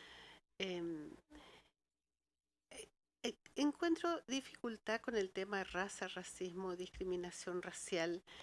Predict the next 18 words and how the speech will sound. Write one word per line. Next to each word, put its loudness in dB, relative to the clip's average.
em, -2
en 0
el 2
sentido 0
de 4
que 0
todavía 2
no 4
es -6
claro, -2
eh, -4
cuando 2
algunos 0
documentos -2
hablan 0
de 0
discriminación -2
racial, 2